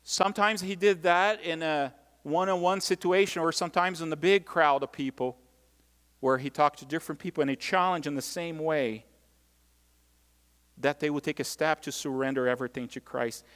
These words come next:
And we see this passage in Luke chapter nine, and to understand a little bit of what's going on, so at this point, Jesus has been with the disciples for about three years.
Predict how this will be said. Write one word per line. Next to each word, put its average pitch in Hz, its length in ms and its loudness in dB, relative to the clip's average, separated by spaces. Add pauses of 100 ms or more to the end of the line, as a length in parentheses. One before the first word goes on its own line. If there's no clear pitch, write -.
(300)
And 170 200 2
we 190 100 0
see 269 240 -2
this 226 300 4
passage 180 720 -2 (160)
in 156 180 -2
Luke 175 180 2
chapter 175 440 2
nine, 143 420 2 (560)
and 160 300 0
to 196 100 0
understand 202 380 2
a 247 40 4
little 220 200 6
bit 202 120 6
of 196 60 4
what's 185 240 4
going 160 300 -2
on, 135 320 2 (640)
so - 180 4
at 165 120 4
this 240 180 2
point, 185 420 2 (360)
Jesus 190 460 -2
has 170 200 0
been 175 260 -2
with 180 140 -2
the 175 80 -6
disciples 165 580 0
for 156 220 0
about 151 320 2
three 165 220 0
years. 139 500 -4